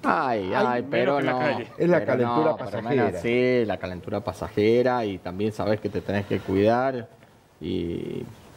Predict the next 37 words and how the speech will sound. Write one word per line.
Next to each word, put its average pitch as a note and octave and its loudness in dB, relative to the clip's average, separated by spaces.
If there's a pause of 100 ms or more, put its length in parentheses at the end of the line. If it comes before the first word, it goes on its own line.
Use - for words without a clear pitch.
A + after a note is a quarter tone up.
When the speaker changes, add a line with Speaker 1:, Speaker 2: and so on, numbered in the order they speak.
(180)
Speaker 1:
hasta G2 2
es, B2 2 (160)
hay A#2 0
que B2 0
cuidarse B2 0 (140)
no A#2+ 0
solo C#3+ 2
el C#3+ 4
piloto. A2+ 0 (180)
Yo G#2+ -4
tengo B2 0
que B2 0
cuidar B2 4
que A#2+ -12
si - -14
vos B2 0
me D3 -2
acompañás, C3+ 2 (180)
que A#2 0
vos C#3+ 4
no B2 2
te A2+ -2
pelees, B2 2 (120)
que G#2+ 0
o G#2 2
vayas B2 2
o G#2+ 0
le G2+ -2
pegues, B2 4
a, G#2+ -2 (320)
porque G2 -2
el F#2+ 0
perjudicado G#2 2
voy C3+ 4
a A#2+ -2
ser B2 -2
yo. A#2+ 2